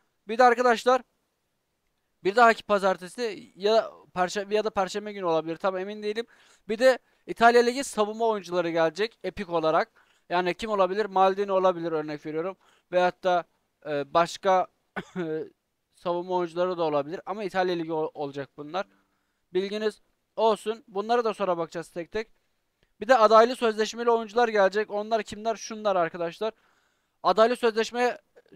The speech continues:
süreleri bitiyor biliyorsunuz. Onun için adaylı sözleşmeye oyuncular gelecek. Kimler gelecek? Yüksek seviyeli oyuncular var.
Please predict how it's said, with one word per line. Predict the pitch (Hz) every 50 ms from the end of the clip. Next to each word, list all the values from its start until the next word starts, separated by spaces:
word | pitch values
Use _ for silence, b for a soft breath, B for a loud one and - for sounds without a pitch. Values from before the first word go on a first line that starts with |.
| _
süreleri | - 214 214 220 226 226 226 202
bitiyor | 220 - - 233 240 220 196
biliyorsunuz. | 196 190 190 180 - 196 220 233 - _ _ _ _ _ _ _ _ _ _ _ -
Onun | 196 214 226 233
için | - - 233
adaylı | 226 208 196 208 220 226 220
sözleşmeye | - 220 208 208 208 202 214 226 220
oyuncular | 202 208 208 202 185 214 226 220
gelecek. | 208 196 190 175 180 180 208 208 208 _ _ _ _ _ _ _
Kimler | 214 214 226 233 233
gelecek? | 220 202 202 196 190 208 208 202
Yüksek | 208 196 - - 220 202
seviyeli | - 208 202 214 214 220
oyuncular | 214 202 196 180 190 208 196
var. | 190 180 185 190